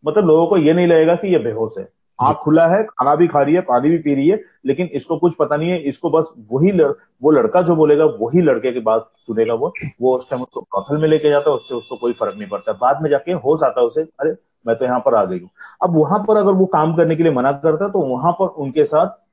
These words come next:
Speaker 1: torture किया जाता है। उनको
Speaker 2: हम्म।
Speaker 1: पहले, सबसे पहला उनको भूखा रखा जाता है, ठीक है,
Speaker 2: हम्म।
Speaker 1: उनको भूखा रखा जाता है। अगर उससे भी नहीं होता है, फिर उनको डराया जाता है कि, "देख, तेरे माँ बाप, भाई बहन, सबको मैं जानता हूँ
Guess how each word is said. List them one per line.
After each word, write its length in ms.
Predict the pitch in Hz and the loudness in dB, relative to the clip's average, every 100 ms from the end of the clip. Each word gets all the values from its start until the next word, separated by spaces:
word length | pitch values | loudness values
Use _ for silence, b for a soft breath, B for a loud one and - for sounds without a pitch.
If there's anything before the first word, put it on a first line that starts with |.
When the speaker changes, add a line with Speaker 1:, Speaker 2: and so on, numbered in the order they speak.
| _ | _
Speaker 1:
torture 340 | 131 120 180 170 | -2 0 0 0
किया 180 | 185 180 | 2 2
जाता 220 | 175 190 | 2 0
है। 280 | 208 _ _ _ | -4 _ _ _
उनको 220 | 123 123 | -6 -2
Speaker 2:
हम्म। 100 | 98 | -2
Speaker 1:
पहले, 340 | 127 123 127 127 | 0 2 2 2
सबसे 540 | - - - 156 196 | -2 -12 -8 -4 -2
पहला 260 | 180 156 156 | 0 2 2
उनको 500 | 147 143 156 160 - _ _ - | 0 2 4 2 -4 _ _ -8
भूखा 280 | 120 143 165 | -4 0 2
रखा 240 | 156 143 | 2 2
जाता 240 | 135 113 127 | 2 0 -2
है, 60 | 170 _ _ _ - | -6 _ _ _ -4
ठीक 160 | 120 | -2
है, 60 | 117 | -2
Speaker 2:
हम्म। 100 | 110 | -2
Speaker 1:
उनको 220 | 123 120 | -2 -2
भूखा 280 | - _ 156 | -2 _ -4
रखा 240 | - 151 | -2 0
जाता 220 | 147 143 151 | 2 2 2
है। 100 | 127 | 0
अगर 140 | 110 | 0
उससे 300 | 117 113 147 | -2 -2 -2
भी 120 | 147 | 0
नहीं 200 | 147 147 | 0 0
होता 200 | 139 143 | 0 0
है, 60 | 143 | -2
फिर 400 | - _ - 143 | -4 _ -4 -2
उनको 180 | 135 139 | 0 0
डराया 340 | 117 117 120 | 2 4 4
जाता 240 | 113 107 | 2 2
है 60 | 110 | -2
कि, 120 | - | -2
"देख, 300 | 113 226 220 _ _ | 0 0 -2 _ _
तेरे 160 | 135 135 | -2 0
माँ 260 | 127 120 117 | 2 2 2
बाप, 160 | 127 | 0
भाई 240 | 104 117 117 | 2 0 0
बहन, 200 | 117 113 | -2 -6
सबको 300 | 107 - 113 | -10 -8 -8
मैं 120 | 104 | -8
जानता 300 | 101 95 120 | -12 -12 -14
हूँ 140 | 135 | -16